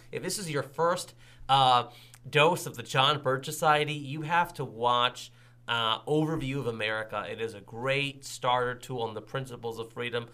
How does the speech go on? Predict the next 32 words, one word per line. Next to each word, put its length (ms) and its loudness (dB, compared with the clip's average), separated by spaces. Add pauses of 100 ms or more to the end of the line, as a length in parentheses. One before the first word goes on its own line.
(140)
that 80 -10
you 60 -10
can 200 -10
watch 400 0
in 140 -16
thirty 340 -4
minutes. 600 -8
Uh, 60 -4
it's, 180 -10
it's, 240 -16
it, 260 -16
it's, 320 -16 (380)
I 100 0
can't 240 0
recommend 480 -2
that, 260 0
uh, 300 2 (460)
m-, 200 -10
more 280 -2
than 140 -4
anything 260 -4
else. 180 -2
In 80 -12
fact, 400 2 (920)
Overview 280 -2
of 60 -6
America 320 -4
is 80 -12
so 220 -2
good 220 -8
that 100 -10
it's 200 -12